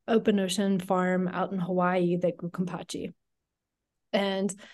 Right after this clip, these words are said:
you know, when you see the data rolling in off of those, like, like, tests and off the cages, and you see,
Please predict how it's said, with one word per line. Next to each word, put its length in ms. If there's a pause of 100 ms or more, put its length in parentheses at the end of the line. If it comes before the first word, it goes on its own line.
(260)
you 80
know, 300
when 240
you 80
see 300
the 120
data 640
rolling 420
in 200
off 240
of 140
those, 360
like, 400 (220)
like, 240
tests 540
and 80
off 180
the 80
cages, 440
and 100
you 80
see, 400